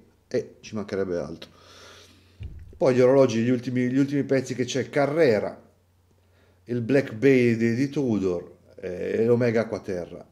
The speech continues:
Boh, sei già su un bel livello di quelli da poter, eh, essere soddisfatto dei tuoi orologi, no? Te li guardi la sera. O-, io, io mi sdraio sul divano al buio,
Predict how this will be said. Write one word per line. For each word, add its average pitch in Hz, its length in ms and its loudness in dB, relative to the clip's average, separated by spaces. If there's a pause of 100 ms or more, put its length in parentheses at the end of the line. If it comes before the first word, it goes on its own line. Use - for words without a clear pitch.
(120)
Boh, 156 520 2
sei 135 240 -2
già 123 200 2
su 131 160 -8
un 127 100 -4
bel 127 220 6
livello 120 500 4
di 107 140 0
quelli 113 320 0
da 101 360 0 (400)
poter, 117 460 2
eh, 104 560 -2
essere 107 220 -6
soddisfatto 110 640 -2
dei 101 140 -4
tuoi 107 160 -2
orologi, 98 480 -2
no? 107 220 -2
Te 113 100 -8
li 110 60 -4
guardi 110 260 -2
la 113 120 -2
sera. 110 440 -2 (380)
O-, 117 200 -8
io, 139 280 2
io 175 120 2
mi 143 60 2
sdraio 131 260 4
sul 131 160 -2
divano 127 400 2
al 151 100 2
buio, 127 540 2